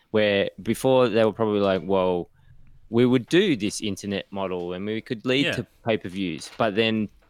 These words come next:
Speaker 1: Tony Khan comes along with money and the opportunities for contacts with networks and
Speaker 2: Mm.
Speaker 1: stadiums and fucking all this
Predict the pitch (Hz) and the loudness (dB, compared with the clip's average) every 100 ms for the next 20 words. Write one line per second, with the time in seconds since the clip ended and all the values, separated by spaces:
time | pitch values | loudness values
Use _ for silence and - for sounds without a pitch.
0 | - 131 139 135 113 - 113 110 110 - | -6 -4 0 -2 -4 -4 -2 0 -2 -4
1 | 110 107 101 101 104 101 92 95 - 95 | -4 -2 -4 -2 -2 -2 -4 -4 -6 -4
2 | 101 117 107 98 95 95 95 95 98 - | -2 0 -2 -2 -2 -4 -4 -4 -6 -8
3 | - 104 101 95 92 87 - - 101 95 | -6 -4 -2 -4 -4 -6 -8 -8 -4 -2
4 | 87 - 110 110 90 - 92 - 98 - | -2 -4 -4 -4 -6 -6 -10 -6 -6 -2
5 | 95 87 - 85 87 85 82 120 104 104 | -2 -2 -4 -6 -6 -4 -4 -2 0 0
6 | 92 82 82 85 82 78 - - 92 90 | -2 -4 -6 -4 -6 -4 -8 -6 -4 -2
7 | 87 - | -4 -4